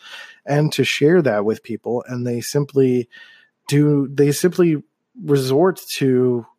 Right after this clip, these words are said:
a generic thoughts and prayer statements, and that makes the public angry. Like, we don't wanna hear that. We wanna hear how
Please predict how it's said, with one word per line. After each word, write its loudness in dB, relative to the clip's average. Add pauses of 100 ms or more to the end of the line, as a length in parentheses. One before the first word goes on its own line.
(220)
a -8
generic -2
thoughts -4
and -6
prayer 0
statements, -6 (120)
and -6
that 0
makes -8 (240)
the -4
public -6
angry. -2 (420)
Like, -4
we -4
don't -2
wanna 0
hear -2
that. -4
We -4
wanna 0
hear 2
how -2